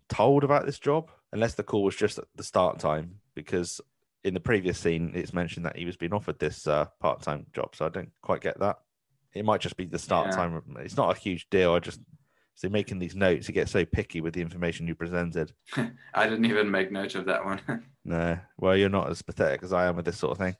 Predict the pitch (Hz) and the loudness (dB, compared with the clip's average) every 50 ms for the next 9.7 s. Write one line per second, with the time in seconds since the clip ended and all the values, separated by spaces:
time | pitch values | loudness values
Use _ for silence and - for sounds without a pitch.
0 | _ - - 87 82 101 92 - - 101 92 87 90 85 101 101 98 95 92 87 | _ -8 -6 -4 -2 -2 -2 -2 -2 -4 -4 -4 -4 -2 2 2 4 4 4 2
1 | - - 82 58 - 90 80 104 98 92 90 87 - - - 98 - - - - | 2 0 0 0 0 0 0 2 0 0 0 -4 -4 -2 0 0 0 0 -4 -2
2 | - 92 90 90 87 87 87 87 92 92 - - _ _ _ _ _ _ _ - | 0 0 0 0 0 0 0 0 -2 -4 -6 -16 _ _ _ _ _ _ _ -2
3 | - 135 127 127 131 117 127 127 120 113 110 110 113 113 104 113 107 113 120 120 | 2 2 2 2 2 2 6 6 8 8 8 6 4 2 0 -2 0 4 6 6
4 | 120 117 - 98 92 92 92 90 - - - - - _ _ - - - 101 104 | 6 6 4 2 2 4 2 2 -2 -8 -16 -18 -20 _ _ -8 0 2 2 2
5 | 101 - 104 98 - - - 107 101 98 95 95 - - 95 90 104 - - - | 2 2 0 0 2 2 4 4 6 4 4 2 0 -2 0 0 0 -2 -2 -6
6 | 95 - - - 101 - - 87 101 101 - - - - 78 73 71 - - 101 | -12 -10 -4 -4 -4 -4 -2 -4 -4 -4 -4 -6 -4 0 0 2 2 0 -2 -2
7 | 110 110 110 110 120 139 156 160 156 139 - 113 107 - - - 113 110 110 107 | -4 -2 0 2 4 6 6 4 4 2 0 -2 -4 -4 -2 2 4 4 4 4
8 | 101 - - - 110 101 - 85 82 - 92 82 82 85 87 85 - - 85 80 | 2 0 -2 -2 0 0 -2 -4 -6 -6 -6 -6 -4 -4 -6 -6 -6 -8 -6 -6
9 | 82 82 - 87 82 85 - - - - 90 98 98 - | -6 -4 -4 -4 -4 -4 -6 -4 -2 -2 0 -2 -2 -6